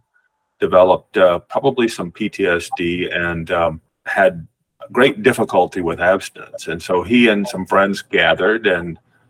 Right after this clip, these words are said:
uh, there's a, a heavy Christian overlay to a lot of their practices. And the twelve steps came from one day, Bill had a cold.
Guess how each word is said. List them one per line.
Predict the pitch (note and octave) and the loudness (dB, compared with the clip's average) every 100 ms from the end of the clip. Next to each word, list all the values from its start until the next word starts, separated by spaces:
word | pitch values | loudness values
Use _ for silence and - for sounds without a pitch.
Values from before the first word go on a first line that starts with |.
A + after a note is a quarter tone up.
| _ - | _ -6
uh, | F#2 F2+ F2 | -2 0 -2
there's | G2 F#2+ F#2 | -2 -2 -2
a, | F2+ F2 - F#2 | -2 -2 -2 -4
a | |
heavy | F2+ - F#2 A2 G#2 G2+ - _ | 0 2 4 4 0 -4 -12 _
Christian | - C3+ - - - | 2 2 2 -2 0
overlay | - C#3 C3+ - E2 D2+ - | 0 2 2 2 0 -4 -8
to | - B2 F2 | 0 2 2
a | F2+ | 2
lot | F#2 F#2+ | 2 2
of | F2 E2+ | -2 -4
their | F2 | -6
practices. | - - A2+ A#2+ - - - - - _ _ _ _ - | -6 0 2 2 -6 -8 -10 -10 -16 _ _ _ _ -8
And | F#2 | -6
the | F#2 | -6
twelve | - F2+ A#3+ | 0 2 2
steps | - - - - - | 0 2 2 0 -10
came | - A2 G2+ G2 | -6 -4 -4 -2
from | F#2+ F#2 F2 - | 0 0 -4 -2
one | A2 F#3+ D#3+ | 2 2 2
day, | A2+ A2 B2+ - _ _ _ F2 | 2 2 -2 -10 _ _ _ -2
Bill | G#2+ A2+ C#3 | 2 2 2
had | G#2+ G2 | 0 0
a | B2+ | -2
cold. | - D3+ - - - | -2 -2 -2 -4 -10